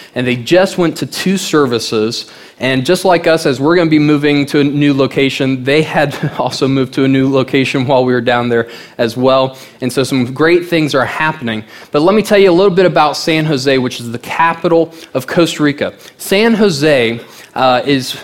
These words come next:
uh, the population is two point five million people. The entire country is four and a half million, uh, people, uh, large there. And so most of the people are concentrated in Costa Rica.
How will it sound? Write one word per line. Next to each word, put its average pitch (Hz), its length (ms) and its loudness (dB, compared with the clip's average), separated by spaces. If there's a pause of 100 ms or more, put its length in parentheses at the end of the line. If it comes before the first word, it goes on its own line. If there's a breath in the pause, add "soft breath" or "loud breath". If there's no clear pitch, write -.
(260 loud breath)
uh, 120 280 0
the 135 160 -4
population 156 720 0
is 123 260 -8
two - 280 -2
point 170 460 -4
five 147 520 -2
million 135 360 -2
people. 123 460 -6
The 139 100 -4
entire 185 320 -2
country 170 340 -2
is 123 120 -4
four 160 360 0
and 143 100 0
a 123 40 -4
half 131 360 -4
million, 123 400 -4 (320 loud breath)
uh, 117 140 0
people, 123 540 0 (380 loud breath)
uh, 113 160 0
large 127 460 0
there. 107 240 -2 (220 loud breath)
And 123 180 -4
so 135 440 2
most 165 320 0
of 202 40 -4
the 170 60 -2
people 160 260 -2
are 120 80 2
concentrated 120 920 -4
in 165 240 -2
Costa 139 360 -4
Rica. 131 300 -4